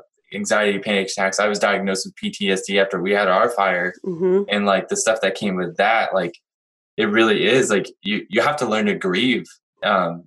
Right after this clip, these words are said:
Speaker 1: and I think that's, like, what David does in those Psalms is, like,
Speaker 2: Mm-hmm.
Speaker 1: he, he has his way of grieving was through his writing and his were
Speaker 2: Mm-hmm.
Speaker 1: songs. Like, I would love to be able to, like, actually hear those to a melody 'cause it would be super
Speaker 2: Right?
Speaker 1: interesting to see,
Speaker 2: Oh, that
Speaker 1: like
Speaker 2: would be so cool.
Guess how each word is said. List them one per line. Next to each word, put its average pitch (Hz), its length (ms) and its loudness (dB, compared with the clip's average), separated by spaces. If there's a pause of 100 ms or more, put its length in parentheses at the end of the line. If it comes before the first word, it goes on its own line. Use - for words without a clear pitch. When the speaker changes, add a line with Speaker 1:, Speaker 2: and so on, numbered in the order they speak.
Speaker 1:
and 110 120 2
I 107 80 2
think 127 160 -2
that's, - 200 2
like, - 220 2
what 180 240 0
David 104 360 2
does 104 240 2
in 98 100 -4
those 90 180 -4
Psalms 104 300 2
is, - 80 -2
like, 101 140 4
Speaker 2:
Mm-hmm. 226 80 0
Speaker 1:
he, 104 280 -4 (160)
he 120 180 -2
has 107 200 4
his 98 200 0
way 104 200 4
of - 120 -2
grieving 98 520 -4
was 95 200 -6
through 92 280 2
his 95 180 -2
writing 90 640 -2
and 175 420 -4
his 170 140 0
were 160 60 4
Speaker 2:
Mm-hmm. 170 100 2
Speaker 1:
songs. 110 480 0
Like, - 180 -4 (580)
I 110 80 4
would 117 120 4
love 120 280 2
to 117 120 4
be 104 140 -2
able 107 140 2
to, 95 60 2
like, 92 140 4
actually 85 320 0
hear 98 180 2
those 104 220 2
to 104 120 2
a 90 60 0
melody 98 380 2
'cause - 160 -6
it 208 40 0
would 214 100 -2
be - 80 -2
super 190 240 0
Speaker 2:
Right? 233 280 4
Speaker 1:
interesting 220 440 2
to 240 120 2
see, - 140 2
Speaker 2:
Oh, 311 200 6
that 311 80 6
Speaker 1:
like 226 80 6
Speaker 2:
would 233 100 6
be 226 100 4
so 214 240 4
cool. 180 320 4